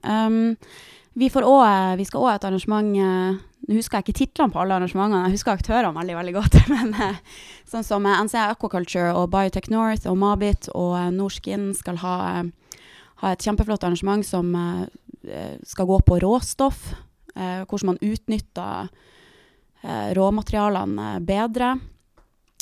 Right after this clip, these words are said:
Eh, vi har jo åpningskonferansen. Innovasjon Norge skal ha et eget arrangement. Jeg tenkte kanskje Liv Bente kan få si litt mer om, eh,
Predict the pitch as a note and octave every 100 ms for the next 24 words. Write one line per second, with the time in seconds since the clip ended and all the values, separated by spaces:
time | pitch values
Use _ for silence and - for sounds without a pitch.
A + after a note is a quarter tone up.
0 | - G#3+ G3+ G3 G3+ F#3 A3 C4+ C#4 -
1 | C4 B3+ B3+ C4 - B3+ C4 - - -
2 | G3+ G3 F#3 G3 A3 B3+ B3+ B3+ B3+ B3
3 | A#3 A#3 A#3 A#3+ A#3+ A#3+ A#3 G3 F#3+ -
4 | F#3 F#3 F#3 F#3 F#3+ F#3 F#3 G3+ F#3 F3+
5 | F#3 F#3+ F3+ F3+ F#3+ F#3 G2+ F3+ F3+